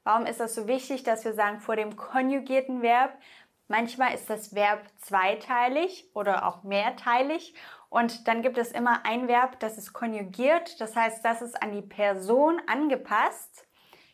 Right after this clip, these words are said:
In dem Fall jetzt die dritte Person Singular, weil wir von dem Jungen sprechen. Der Junge ist die dritte Person. Und dann haben wir dieses Verb hier konjugiert. Und die Verneinung steht vor dem konjugierten Verb.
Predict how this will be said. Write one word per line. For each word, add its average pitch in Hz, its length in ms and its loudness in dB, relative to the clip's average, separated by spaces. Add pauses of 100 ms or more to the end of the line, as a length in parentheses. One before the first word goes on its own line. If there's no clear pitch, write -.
(120)
In 240 140 0
dem 254 200 4
Fall 269 200 4
jetzt 233 280 0
die 208 120 -6
dritte - 440 2
Person 240 480 0
Singular, 285 680 2 (140)
weil 226 180 2
wir 226 100 0
von 214 320 -8
dem 214 240 -2
Jungen 254 300 -2
sprechen. 285 520 -4 (520)
Der 220 160 4
Junge 285 360 2
ist - 200 -8
die 214 80 -10
dritte 214 280 -6
Person. 196 520 0 (1120)
Und 262 500 2
dann 269 260 2
haben 285 160 0
wir 277 100 4
dieses 254 600 -6 (140)
Verb 233 280 4
hier 254 220 2
konjugiert. 214 1040 -2 (320)
Und 233 180 -2
die 233 80 -2
Verneinung 233 580 0
steht 254 280 -8
vor 285 480 4
dem 262 160 -2
konjugierten 220 800 -4
Verb. 165 420 0